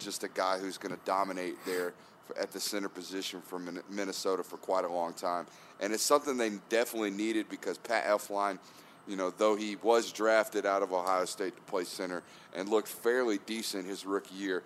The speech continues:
last year he took a major step back, and they definitely needed to replace him. They bumped him to left guard. He seems to be a little more comfortable there. You know, not as much responsibility, not as much, uh, one-on-one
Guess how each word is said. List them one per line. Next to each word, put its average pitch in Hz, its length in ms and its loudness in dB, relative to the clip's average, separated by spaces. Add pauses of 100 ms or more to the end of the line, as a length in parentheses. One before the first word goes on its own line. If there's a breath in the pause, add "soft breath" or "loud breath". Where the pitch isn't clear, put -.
(280 soft breath)
last 110 320 4
year 107 100 0
he 98 60 -2
took - 220 -6
a 85 100 -10
major 92 300 -4
step - 360 0
back, 87 280 -2 (360 soft breath)
and 85 360 -6
they 92 100 -2
definitely 101 480 0
needed 104 200 -2
to 104 140 0
replace 107 400 2
him. 80 60 -10
They 76 160 -8
bumped 90 240 0
him 98 140 -6
to 101 100 2
left 101 260 4
guard. 98 320 8 (360 soft breath)
He 92 80 -6
seems 113 420 0
to 107 100 -4
be 104 140 2
a 95 60 2
little 101 220 2
more 101 180 4
comfortable 95 500 0
there. 95 380 2 (340 soft breath)
You 85 100 -8
know, 85 140 -2
not 98 240 2
as 90 120 -8
much 101 220 -2
responsibility, 101 920 0
not 98 220 2
as 90 120 -6
much, 98 340 -2 (340 soft breath)
uh, 87 160 4
one-on-one 98 840 2